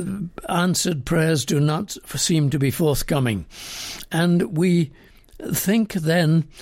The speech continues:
that we have to somehow manipulate the promise, force it. Forcing the promise. You remember after ten years, Abraham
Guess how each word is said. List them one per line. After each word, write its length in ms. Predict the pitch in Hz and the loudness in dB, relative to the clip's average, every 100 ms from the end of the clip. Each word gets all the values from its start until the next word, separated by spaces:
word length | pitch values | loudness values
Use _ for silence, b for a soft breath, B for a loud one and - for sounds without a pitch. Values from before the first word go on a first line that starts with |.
| B - | B -2
that 240 | 151 165 | 0 2
we 180 | 175 156 | 2 2
have 280 | 180 170 - | 2 0 0
to 340 | 170 156 139 B B B B | 2 2 0 B B B B
somehow 640 | - 202 208 151 135 147 | 0 2 4 4 2 2
manipulate 1000 | 139 156 165 180 190 147 143 117 113 127 - B - | 2 4 4 4 2 2 2 2 0 -2 -10 B -4
the 100 | 147 | -4
promise, 540 | - 160 120 101 - | 0 0 0 -2 -8
force 520 | - - - 202 165 | -8 -4 0 0 0
it. 280 | 127 - - - B B B B B B B B - | -2 -6 -10 -18 B B B B B B B B -6
Forcing 640 | - 190 214 - 208 185 | -2 2 2 2 2 2
the 80 | 180 | 2
promise. 440 | 175 143 107 - | 0 0 0 0
You 140 | 143 147 | 2 4
remember 520 | 160 185 196 202 208 | 4 4 4 2 0
after 320 | 151 156 - | -2 -2 -2
ten 340 | - - 196 180 | -2 0 2 2
years, 400 | 165 151 156 - B B B - | 2 2 0 -2 B B B -4
Abraham 720 | 160 170 156 151 156 160 | 0 2 2 2 4 2